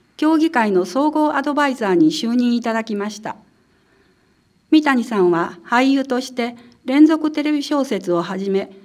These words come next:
様々な作品に出演されているだけでなく、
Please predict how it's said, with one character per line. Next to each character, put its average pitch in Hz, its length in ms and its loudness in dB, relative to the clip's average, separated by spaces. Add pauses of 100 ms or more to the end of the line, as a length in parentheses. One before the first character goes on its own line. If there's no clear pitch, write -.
(120)
様 302 280 6
々 285 220 0
な 196 140 -2
作 202 260 -6
品 262 220 0
に 247 140 0
出 262 220 -6
演 262 160 0
さ 262 140 -4
れ 254 120 -2
て 254 100 -4
い 254 80 -2
る 247 120 -2
だ 240 120 -4
け 233 100 -4
で 196 120 -2
な 185 160 -4
く、 175 300 -8